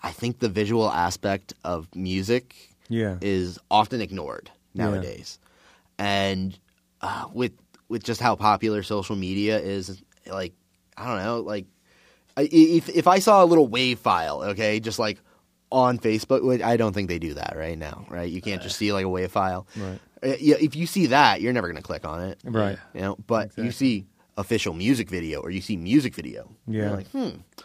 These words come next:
Speaker 1: you know, I've never heard this song." You know, maybe you like that band. You know, look, a music video. It's a nice visual to go with it. And it's
Speaker 2: Right, and I think, you know, I asked you it, and I, or I have some opinions about it myself. It, so, you know, it's not like I'm coming this completely clueless. But I guess that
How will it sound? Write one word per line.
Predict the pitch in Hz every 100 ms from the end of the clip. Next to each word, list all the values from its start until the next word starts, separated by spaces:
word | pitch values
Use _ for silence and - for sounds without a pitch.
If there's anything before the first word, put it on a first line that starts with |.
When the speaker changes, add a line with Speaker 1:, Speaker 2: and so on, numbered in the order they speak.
| - _
Speaker 1:
you | -
know, | 127
I've | 151
never | 143 123
heard | 120 113
this | 107
song." | 151 185
You | 147 135
know, |
maybe | 135 135
you | 123
like | 113 123
that | 117 92
band. | 107 139 208 - _ _ _
You | 311
know, | 370
look, | 185 294
a |
music | 180 247 202
video. | 143 104
It's | 127
a | 175
nice | 180 143
visual | 147 139 135
to | 127
go | 120 120
with | 123
it. | 131 147
And | 123 127 131
it's | 208
Speaker 2:
Right, | 226 202 180
and | 180
I | 175 190
think, | 180 214 180
you | 202
know, | 185 151
I | 175
asked | 196 202 - 175
you | 156
it, | 151
and | 156
I, | 143 147
or | 165 170 165
I | 175
have | 185 180
some | 151
opinions | 135 147 135 131
about | 117 127 113
it | 113
myself. | 131 120 - 143 135
It, | 151 - - -
so, | - 160 147 143
you | 165 139
know, | 123
it's | 127 -
not | 147 123
like | 123
I'm | 120 110
coming | 117 120
this | 113 -
completely | - 107 135 127
clueless. | 127 123 123 110
But | 135 - - -
I | 151
guess | 175 -
that | 147 139